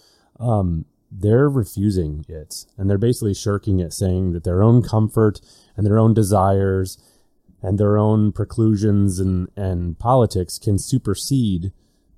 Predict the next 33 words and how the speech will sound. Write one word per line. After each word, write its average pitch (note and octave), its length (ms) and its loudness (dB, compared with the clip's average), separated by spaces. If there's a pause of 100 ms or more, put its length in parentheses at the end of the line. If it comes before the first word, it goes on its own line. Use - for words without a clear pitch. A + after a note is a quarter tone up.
(200)
their G#2 240 2
obligation G2 500 0
to E2 60 -4
take F#2 200 -4
care F#2+ 160 0
of D#2+ 80 -2
those F2 140 -2
people E2 220 -6
beneath E2 320 -4
them, D2+ 160 -10
which E2 140 -4
is G#2 140 -2
really D3+ 260 4
sad. E2 480 -4
And A2 100 2
this C#3 100 4
is C#3+ 100 0
the B2 160 2
consideration G#2 880 0
that F2 180 -6 (420)
I G2+ 60 -6
know A2+ 120 2
Jake G2 300 -2
and G2 120 -2
I, F#2+ 60 -2
you've F#2+ 160 -4
talked G2+ 220 -2
about F2+ 200 -2
it F2 80 -6
in F#2 60 -8
terms G2+ 240 -2
of E2 200 -6
the E2+ 280 -10